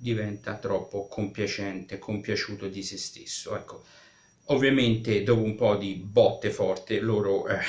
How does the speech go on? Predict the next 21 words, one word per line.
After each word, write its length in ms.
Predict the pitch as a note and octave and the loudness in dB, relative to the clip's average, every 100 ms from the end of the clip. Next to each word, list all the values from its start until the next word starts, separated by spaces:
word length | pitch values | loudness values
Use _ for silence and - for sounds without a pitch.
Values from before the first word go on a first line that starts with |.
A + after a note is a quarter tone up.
| - - - - - | 0 -2 -8 -12 -12
<laughs> 560 | - - - - - - | -12 -16 -14 -16 -18 -2
cercheranno 640 | - B2 B2+ B2+ A#2 A2+ | 2 4 4 4 4 4
dei 100 | A#2+ | 4
modi 240 | B2 A2+ | 4 4
un 80 | A2+ | 4
po' 160 | C#3+ - | 2 0
più 140 | C3 | -4
furbi 580 | B2 - C3+ A#2+ B2 A#2+ | -8 -4 -4 -2 -2 0
e 80 | B2 | -2
un 140 | A2+ | 2
po' 160 | B2+ B2 | 4 4
meno 300 | B2 A2+ A2 | 4 2 2
attaccabili 680 | A2 A2 - A2+ G#2+ G2+ | 0 -2 0 2 2 0
per 160 | G2 G#2 | 0 -2
chiudere 360 | - B2+ G#2+ F#2+ | -2 -2 0 0
i 60 | |
canali. 680 | G2 A2 G2+ F#2 B2 F#3 - _ _ _ _ _ _ _ _ _ _ _ _ _ _ _ _ _ _ _ _ _ _ _ _ - | 2 2 2 2 0 -2 -6 _ _ _ _ _ _ _ _ _ _ _ _ _ _ _ _ _ _ _ _ _ _ _ _ -8
Vi 120 | C3+ | -2
faccio 280 | A#2+ A#2 - | 0 0 0
un 80 | A2 | 0
esempio: 760 | G#2+ B2+ G#2+ F#2+ - F#2 E2+ | 0 0 0 0 -6 -10 -10